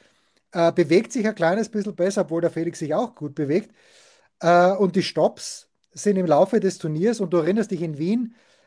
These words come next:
hat er teilweise Phasen gehabt, der Sinner in, in, im frühen Spiel, ich glaub, gegen Cobolli war's, äh,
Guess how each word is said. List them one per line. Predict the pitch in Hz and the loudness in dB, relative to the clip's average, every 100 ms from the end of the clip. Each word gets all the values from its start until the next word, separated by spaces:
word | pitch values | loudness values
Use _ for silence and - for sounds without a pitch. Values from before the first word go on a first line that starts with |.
| _ | _
hat | 160 180 | 0 2
er | 170 | 2
teilweise | 156 175 175 165 | 2 2 -2 -2
Phasen | 147 156 185 | -2 -2 -2
gehabt, | 147 139 | -4 -4
der | 147 | -8
Sinner | 147 160 175 | -6 -6 -4
in, | 151 147 | -6 -8
in, | 160 156 | -8 -8
im | 156 | -10
frühen | 127 185 208 | -4 0 0
Spiel, | - 156 | -2 -6
ich | 156 | -6
glaub, | 156 151 | -6 -4
gegen | 160 | -6
Cobolli | 151 147 147 165 196 | -6 -4 0 2 2
war's, | 151 156 156 - _ _ _ _ _ _ _ _ | 2 0 -2 -12 _ _ _ _ _ _ _ _
äh, | - | -4